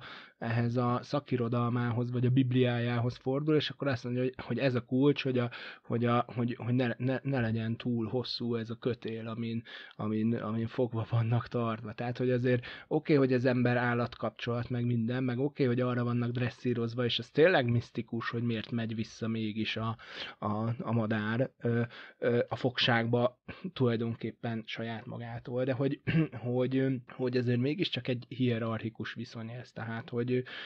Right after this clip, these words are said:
hogy a-, azért ez, ez is egy picit ilyen romantizálása. Tényleg, ahogy mondtad is, a, a vadászat is, hogy, hogy a vadászok csak szeretik a természetet. <laughs> És, hát basszus, akkor miért, miért puskával jár, miért nem fényképezőgéppel? Szóval, hogy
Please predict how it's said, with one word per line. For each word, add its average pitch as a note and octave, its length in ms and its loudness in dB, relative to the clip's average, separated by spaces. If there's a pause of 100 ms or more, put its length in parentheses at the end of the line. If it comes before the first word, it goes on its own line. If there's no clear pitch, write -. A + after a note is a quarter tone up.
(160)
hogy A2 200 -2
a-, A2+ 120 0 (260)
azért A#2+ 400 0
ez, A#2+ 180 -2 (320)
ez D3 120 0
is F#3+ 120 2
egy A#2+ 100 0
picit B2 340 -2
ilyen B2 180 4
romantizálása. A2 960 -2
Tényleg, A#2+ 320 0
ahogy B2 380 0
mondtad A#2+ 400 -4
is, A#2 140 -2
a, A#2 120 -4 (280)
a A#2+ 100 -2
vadászat A#2 520 2
is, A2+ 140 -4
hogy, A2 320 -4
hogy A2+ 160 -2
a A2 40 -4
vadászok A2+ 460 -4
csak - 160 -8
szeretik - 420 -8
a B2 40 -14
természetet. A2 720 -8 (140)
<laughs> - 20 -20
És, - 360 6 (260)
hát A#3 140 0
basszus, G#3 360 2
akkor E3+ 320 6
miért, E3 440 4
miért C#3+ 240 4
puskával C3 560 2
jár, B2 200 4
miért B2 180 4
nem B2 120 2
fényképezőgéppel? B2 1120 0
Szóval, C#3+ 300 8
hogy D3 200 10